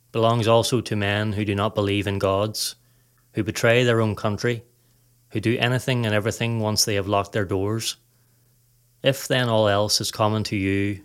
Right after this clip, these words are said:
with those whom I have mentioned, it remains the peculiar mark of the good man to love and welcome what befalls him, and is the thread fate spins for him,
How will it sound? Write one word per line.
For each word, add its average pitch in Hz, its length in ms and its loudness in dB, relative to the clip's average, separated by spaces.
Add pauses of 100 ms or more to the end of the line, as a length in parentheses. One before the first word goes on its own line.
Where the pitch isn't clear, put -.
with 92 180 -8
those 107 280 -2
whom 104 160 -2
I 98 140 2
have 95 180 -2
mentioned, 98 500 -4 (880)
it 123 140 -6
remains 120 420 2
the 123 100 0
peculiar 123 460 0
mark 104 340 0
of 98 120 -4
the 104 100 -4
good 101 240 -2
man 98 420 -2
to 98 120 -4
love 104 340 2
and 98 140 -2
welcome 95 480 -2
what 95 140 -4
befalls 98 440 -2
him, 107 300 -4 (720)
and 107 120 -2
is 101 140 0
the 107 80 -2
thread 117 340 4
fate 107 340 -2
spins 101 360 -2
for 113 160 -2
him, 110 240 -2